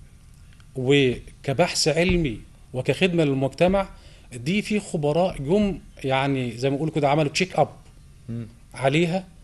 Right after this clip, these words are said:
Speaker 1: من الهيئة القومية لضمان جودة التعليم والاعتماد. وزي ما بنقول أي مؤسسة تعليمية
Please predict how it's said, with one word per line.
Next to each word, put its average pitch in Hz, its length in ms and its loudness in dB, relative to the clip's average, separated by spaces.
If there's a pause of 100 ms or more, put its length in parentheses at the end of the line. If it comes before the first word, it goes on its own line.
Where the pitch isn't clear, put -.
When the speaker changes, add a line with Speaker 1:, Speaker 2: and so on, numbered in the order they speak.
(240)
Speaker 1:
من 151 340 4
الهيئة 139 460 -2
القومية 135 420 0
لضمان 127 360 0
جودة 123 240 0
التعليم 127 380 -2
والاعتماد. 101 520 -8 (800)
وزي 135 420 4
ما 202 100 2
بنقول 180 300 2
أي 190 200 4
مؤسسة 165 420 0
تعليمية 139 680 0